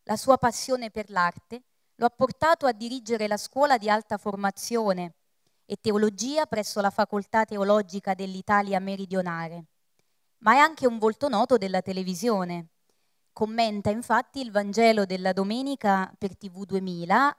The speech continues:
nel programma Sulla Strada. Penso che molti di noi, ecco, lo hanno già visto su T V duemila. E fra poco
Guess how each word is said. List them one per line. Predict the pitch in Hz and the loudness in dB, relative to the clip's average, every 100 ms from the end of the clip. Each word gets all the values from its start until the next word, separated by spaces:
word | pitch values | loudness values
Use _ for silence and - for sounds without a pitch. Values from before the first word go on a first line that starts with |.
| - | -8
nel | 226 240 | -8 -6
programma | 285 269 208 196 214 226 226 | -4 0 2 2 0 -4 -4
Sulla | - - 254 240 | -10 -10 -4 -2
Strada. | 220 - 190 170 175 180 180 _ _ | -2 -6 -2 -2 0 -2 -2 _ _
Penso | - 180 - 185 | -12 -10 -10 -12
che | 190 180 - | -10 -12 -6
molti | 196 202 208 202 | 0 0 0 -8
di | 185 | -10
noi, | 190 196 185 | -6 -4 -4
ecco, | 180 - 180 | -8 -8 -4
lo | 180 | -4
hanno | 180 185 | -4 -8
già | 180 185 | -10 -10
visto | 170 190 - 185 180 _ _ _ | -8 -10 -6 -4 -4 _ _ _
su | - | -14
T | 190 190 | -12 -12
V | 180 | -10
duemila. | 180 180 170 165 165 _ _ _ _ _ _ _ _ _ _ _ - | -10 -8 -8 -8 -8 _ _ _ _ _ _ _ _ _ _ _ -8
E | 220 | -8
fra | - 277 | 0 2
poco | 277 339 349 381 392 | 6 6 6 4 0